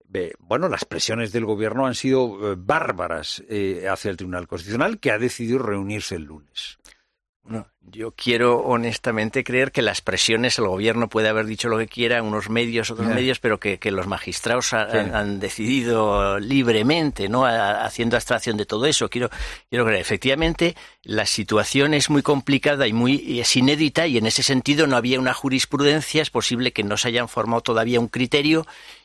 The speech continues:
Speaker 2: y no me parece tampoco mal que lo hayan aplazado hasta el lunes, sobre todo porque todavía no se habrá pronunciado el Senado y digam-, y digamos que puede interrumpirse el procedimiento finalmente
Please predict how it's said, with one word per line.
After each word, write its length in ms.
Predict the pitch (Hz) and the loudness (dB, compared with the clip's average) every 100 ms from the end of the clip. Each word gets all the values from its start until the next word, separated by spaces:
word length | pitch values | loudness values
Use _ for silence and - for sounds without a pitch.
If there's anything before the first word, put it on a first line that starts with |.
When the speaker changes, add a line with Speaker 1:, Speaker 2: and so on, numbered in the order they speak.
| _ | _
Speaker 2:
y 140 | 107 | -2
no 160 | 104 113 | 2 2
me 100 | 123 | 2
parece 340 | 123 120 135 | 0 0 0
tampoco 480 | 127 113 - 120 131 | 0 -2 0 0 2
mal 300 | 117 120 - | 2 0 0
que 120 | - | -2
lo 140 | 110 107 | 2 2
hayan 180 | 113 | 2
aplazado 480 | 117 - 117 - 117 | 0 0 -2 0 0
hasta 220 | 113 - | 0 0
el 60 | 127 | 0
lunes, 300 | 131 143 160 | 2 0 0
sobre 260 | - 92 90 | 0 0 0
todo 240 | 110 120 | 0 2
porque 240 | 120 101 98 | 0 -2 -4
todavía 420 | 92 92 104 113 | -2 0 2 0
no 100 | 113 | 0
se 120 | 120 | 0
habrá 180 | 107 110 | 0 -2
pronunciado 480 | 120 113 107 117 113 | -2 -2 -2 0 0
el 80 | |
Senado 460 | 110 123 117 123 151 | 2 0 0 0 -2
y 120 | 120 | -4
digam-, 340 | 95 87 92 - | -6 -4 -4 -6
y 80 | 104 | -8
digamos 340 | 90 90 107 | -4 -2 -4
que 120 | - | -4
puede 200 | 107 90 | -6 -6
interrumpirse 480 | 98 92 98 90 95 | -6 -6 -6 -8 -10
el 60 | 98 | -10
procedimiento 480 | - - 90 92 101 | -10 -10 -8 -8 -6
finalmente 640 | 104 107 110 113 113 143 | -4 -2 0 -2 -2 -6